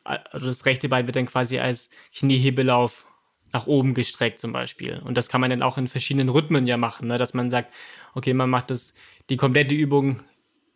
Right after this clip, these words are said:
äh, so durch oder man macht zum Beispiel immer zwei, zwei Tapser,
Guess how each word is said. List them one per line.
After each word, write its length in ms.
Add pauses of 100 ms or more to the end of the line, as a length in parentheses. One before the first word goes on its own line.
(120)
äh, 340 (280)
so 180
durch 420 (300)
oder 140
man 160
macht 140
zum 100
Beispiel 220
immer 280
zwei, 480 (380)
zwei 260
Tapser, 580